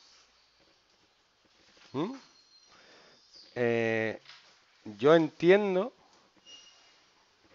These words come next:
que vosotros no sois tan tontos como parecéis ser o como os hacéis. Os hacéis los tontos, pero no lo sois en absoluto. ¿Cuál es la prueba?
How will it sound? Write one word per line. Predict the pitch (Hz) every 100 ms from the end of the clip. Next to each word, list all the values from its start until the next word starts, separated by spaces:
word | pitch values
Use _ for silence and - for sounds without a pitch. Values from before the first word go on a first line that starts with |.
| -
que | 127
vosotros | 117 110 139 143 180 175
no | 143 143
sois | - 120 110
tan | - 110 107
tontos | - 170 190 - 202
como | - 147 127 123 - -
parecéis | 117 113 - 127 131 123
ser | - 78 - _ _ -
o | 104
como | 113 110
os | 104
hacéis. | 110 - 117 95 67 - - _ _ _ _ _ _
Os | 110 110
hacéis | 110 - 165 185
los | 190 143 -
tontos, | 120 113 - - - - - _ - - - - -
pero | 107 104
no | 107 120
lo | 139
sois | - 170 170
en | 156
absoluto. | 123 - - 85 95 - - _ _ - - - - - - - - - _ _ _
¿Cuál | 143 156
es | 170 175
la | 170
prueba? | 185 190 120 76